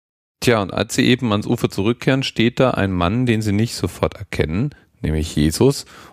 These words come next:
und fragt sie: „Freunde, habt ihr denn keinen Fisch?“ Und als die dann antworten: „Nein“, fordert er sie auf, das Netz nochmal zur rechten Seite des Bootes auszuwerfen, und er sagt ihnen, sie werden dann sicher Fische fangen und, äh, einen Fang einholen.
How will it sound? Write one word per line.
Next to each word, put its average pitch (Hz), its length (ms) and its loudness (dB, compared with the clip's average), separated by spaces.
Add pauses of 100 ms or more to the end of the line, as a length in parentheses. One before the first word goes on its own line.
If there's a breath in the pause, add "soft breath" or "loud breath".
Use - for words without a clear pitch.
und 110 160 0
fragt - 400 -2
sie: 135 300 0 (720 soft breath)
„Freunde, 123 520 2
habt 110 220 0
ihr 117 60 2
denn 117 220 0
keinen 120 260 -2
Fisch?“ - 440 0 (420)
Und - 80 -8
als - 180 -4
die 90 180 0
dann 87 300 0
antworten: 82 800 -2
„Nein“, 80 720 -2 (800 loud breath)
fordert 143 360 -2
er 123 120 2
sie - 160 -2
auf, 90 440 0 (100)
das - 240 -4
Netz 98 320 -2
nochmal 85 400 -2
zur - 180 -4
rechten 98 360 -4
Seite 80 300 -2
des 85 100 -2
Bootes - 360 -6
auszuwerfen, - 680 -4
und 95 240 0
er 85 160 2
sagt 90 340 -2
ihnen, 90 240 2
sie 90 160 2
werden 76 340 0
dann 82 220 0
sicher - 460 0
Fische - 480 -2
fangen 73 480 -4
und, 73 420 -4
äh, - 60 -4
einen 78 500 -4
Fang - 300 -6
einholen. - 500 -6